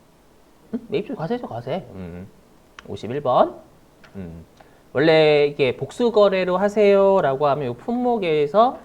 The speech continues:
여기 복수거래 클릭해서 입력하는 게 원래 맞거든요.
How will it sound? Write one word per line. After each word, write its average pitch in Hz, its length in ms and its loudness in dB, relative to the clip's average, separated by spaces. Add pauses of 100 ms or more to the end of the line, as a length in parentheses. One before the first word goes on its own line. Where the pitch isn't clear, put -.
(260)
여기 113 200 -8
복수거래 156 800 -2
클릭해서 165 520 -10
입력하는 113 400 -8
게 95 60 -8
원래 92 120 -6
맞거든요. 87 540 -8